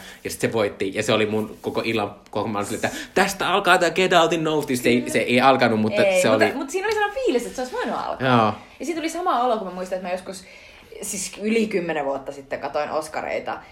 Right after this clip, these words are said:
Speaker 2: ja Charlie Kaufman oli ehdolla, ää, Adaptationista, niinku s-, parhaasta alkuperäiskäsikirjoituksesta.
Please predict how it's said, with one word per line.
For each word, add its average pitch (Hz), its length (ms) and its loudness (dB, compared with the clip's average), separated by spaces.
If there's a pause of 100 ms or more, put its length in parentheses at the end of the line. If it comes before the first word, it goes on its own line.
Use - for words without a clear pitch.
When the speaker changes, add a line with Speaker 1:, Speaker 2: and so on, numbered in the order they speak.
(100)
Speaker 2:
ja 165 320 -2 (520)
Charlie 226 300 2
Kaufman 170 460 -4
oli 135 200 -4
ehdolla, 139 600 -4 (520)
ää, 156 600 -6 (120)
Adaptationista, 220 1000 -2 (480)
niinku - 280 -16
s-, - 100 -16 (200)
parhaasta 165 460 -2
alkuperäiskäsikirjoituksesta. 190 1120 -2